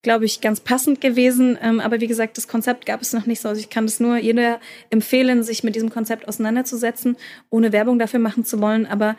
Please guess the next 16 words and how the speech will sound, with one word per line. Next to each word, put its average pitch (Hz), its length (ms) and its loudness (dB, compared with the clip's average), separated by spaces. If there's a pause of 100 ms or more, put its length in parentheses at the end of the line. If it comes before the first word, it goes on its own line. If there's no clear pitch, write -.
(220)
dass 220 160 -4
man 226 120 2
das 220 100 -4
einmal 226 300 0
durchdenkt, 226 600 -2
ob - 140 -12
das 226 160 -4
für - 140 -6
einen 220 180 0
in 220 120 -2
Frage 233 280 -2
kommt, 202 320 -4
weil 208 160 -2
das - 260 -8
einen 220 280 -2
natürlich 220 460 -4